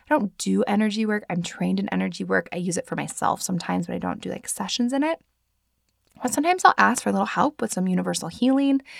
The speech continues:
You know, why not? I firmly believe, like, if you just, if your intentions are good and you ask for help, like, the universe will give you the help, or whatever you believe in will help to support you.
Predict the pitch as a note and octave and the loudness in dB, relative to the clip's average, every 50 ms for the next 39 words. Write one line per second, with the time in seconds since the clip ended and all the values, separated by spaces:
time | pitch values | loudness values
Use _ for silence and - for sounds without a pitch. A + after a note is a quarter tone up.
0 | - - - - - - _ _ _ _ _ _ _ - D#4 D4+ A3 D#3 E3+ G#3 | -16 -16 -18 -20 -20 -20 _ _ _ _ _ _ _ -8 -4 0 0 2 2 2
1 | A#3+ B3+ - - A#3+ C#4+ D4+ D#4+ D#4+ - - - - - - - - A#3+ C4+ C#4 | 0 -2 -4 -2 -2 -2 -2 -2 -4 -4 -6 -8 -10 -10 -10 -10 -8 -8 -8 -8
2 | - - D4 D4 D4 D4+ D4+ C4+ C4 A#3 A3+ A#3+ B3 G#3+ G3 F3 F3 - F3 - | -6 -4 -2 0 0 2 2 2 4 6 6 6 4 4 2 -2 -2 -4 -6 -4
3 | - F#3+ F#3+ F#3 - - - F#3+ - G#3 G3 G3 F#3+ - F3+ E3+ - A3 A3+ C4 | -4 -4 -2 -2 -4 -4 -4 -6 -2 0 0 0 0 0 -2 -2 0 0 0 0
4 | C4+ B3+ - - G#3 A3 F#3+ F3 F3 - F3 E3+ E3+ - - - - - - F3+ | 0 -2 -2 -2 -2 0 0 -2 -2 -2 -4 -4 -4 -4 -6 -6 -6 -2 0 0
5 | - - - - F#3 - _ - E3 D#3+ - - E3 F3+ - - - F3 - - | 0 -2 -4 -10 -12 -12 _ -8 -6 -6 -6 -6 -6 -8 -8 -8 -8 -8 -8 -10
6 | - - - - - - - G#3 _ _ _ _ _ _ _ - G3 F3+ - - | -10 -8 -8 -6 -6 -6 -8 -10 _ _ _ _ _ _ _ -10 -8 -6 -4 -4
7 | - - - _ - - F3 F3 - - - - _ - - F#3 F3+ F#3+ F#3+ F#3+ | -4 -4 -8 _ -10 -8 -8 -6 -6 -8 -12 -18 _ -8 -4 -4 -2 -2 -2 -2
8 | F#3 F#3+ F#3 F#3 F3+ - - - - - G#3 F#3+ G3 A3+ - F#3+ G3 F3 - - | -4 -6 -6 -6 -4 -6 -4 -4 -4 -4 -4 -6 -8 -6 -4 -2 -2 0 -2 -2
9 | - - - G#3+ - - - - G#3 - - A3+ B3+ D4 D4+ | -4 -4 -6 -4 -4 -4 -4 -4 -4 -4 -2 -2 -2 -2 -4